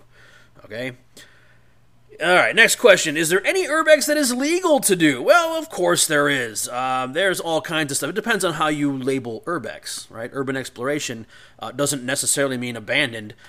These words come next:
Um, there are lots of places you can tour legally.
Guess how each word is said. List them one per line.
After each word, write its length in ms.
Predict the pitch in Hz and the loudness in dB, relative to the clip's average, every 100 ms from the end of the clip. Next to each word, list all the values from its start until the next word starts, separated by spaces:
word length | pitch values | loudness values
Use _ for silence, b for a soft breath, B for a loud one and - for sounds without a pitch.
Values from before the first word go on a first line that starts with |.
| B B | B B
Um, 300 | 110 110 110 | -12 -10 -6
there 180 | 123 135 | -2 0
are 140 | 127 | 0
lots 300 | 123 135 - | 0 0 0
of 100 | 139 | -6
places 380 | - 135 135 120 | -4 -4 -4 -6
you 80 | 143 | -6
can 180 | 135 117 | -6 -4
tour 440 | 156 143 214 311 | 0 2 0 -2
legally. 460 | 107 143 175 214 | -4 -2 0 0